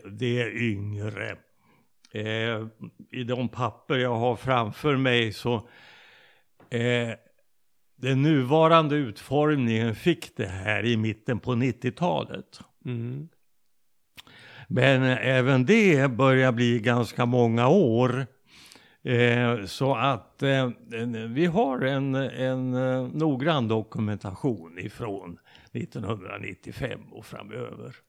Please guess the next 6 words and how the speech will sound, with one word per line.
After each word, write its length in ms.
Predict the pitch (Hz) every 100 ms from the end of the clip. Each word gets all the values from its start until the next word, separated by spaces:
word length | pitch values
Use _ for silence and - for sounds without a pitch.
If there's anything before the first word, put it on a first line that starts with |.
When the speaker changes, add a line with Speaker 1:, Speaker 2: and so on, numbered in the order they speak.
| -
Speaker 2:
Mm. 440 | 127 117 110 113 135 _ _ - -
Speaker 1:
Ehm, 800 | 123 113 117 123 123 123 123 123 - _ _ _ _ _ - _ -
det 100 | 139
gäller 340 | 175 127 139
till 220 | 113 143
exempel 840 | 147 131 127 107 101 - 117 113